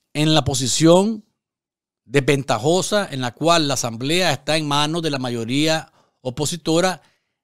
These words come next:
en la cual está incidiendo muchísimo el delincuente, eh, exdictador, eh, ecuatoriano Rafael Correa. Es decir, la situación se puso tan compleja que, eh, Lasso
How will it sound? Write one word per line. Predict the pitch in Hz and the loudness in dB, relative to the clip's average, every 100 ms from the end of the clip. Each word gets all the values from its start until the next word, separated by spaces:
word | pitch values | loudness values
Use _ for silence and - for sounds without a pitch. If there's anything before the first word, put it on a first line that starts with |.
| _ | _
en | 139 143 | -2 0
la | 123 | 0
cual | 135 160 | 0 0
está | 165 165 | 0 -2
incidiendo | 156 170 170 180 156 | -2 0 2 2 0
muchísimo | 139 131 - 160 - 185 190 | -4 -4 -2 -2 -2 -4 -4
el | 143 | -4
delincuente, | 127 160 175 151 170 160 135 156 160 - _ _ _ _ _ _ _ | -2 -2 -4 0 2 2 -2 -8 -10 -14 _ _ _ _ _ _ _
eh, | 104 95 87 - _ | -18 -16 -18 -20 _
exdictador, | - 127 - 127 - 120 135 170 139 - _ _ _ _ _ _ | -12 -10 -6 -8 -4 2 6 6 4 -6 _ _ _ _ _ _
eh, | - 107 104 | -10 -8 -8
ecuatoriano | 120 139 143 165 139 147 170 | -4 -4 -2 -2 0 0 -4
Rafael | 123 123 - 110 123 117 | -4 -6 -4 -4 -4 -8
Correa. | 110 104 113 101 85 - _ _ _ _ _ _ _ | -10 -4 -2 -2 -6 -16 _ _ _ _ _ _ _
Es | _ 120 | _ -6
decir, | 143 135 139 151 | -2 0 0 0
la | 147 | -2
situación | - 110 104 139 143 | -6 -8 -6 -4 -4
se | 127 | -8
puso | - 143 131 | -10 -10 -8
tan | 143 | -8
compleja | 143 156 147 139 120 127 - _ _ _ _ _ _ | -8 -8 -4 -2 -4 -8 -16 _ _ _ _ _ _
que, | 131 147 165 160 _ | -2 0 0 -4 _
eh, | - 110 107 101 92 92 90 - _ | -14 -8 -8 -8 -12 -16 -20 -20 _
Lasso | 113 147 135 - 156 156 | -2 0 0 -2 -6 -10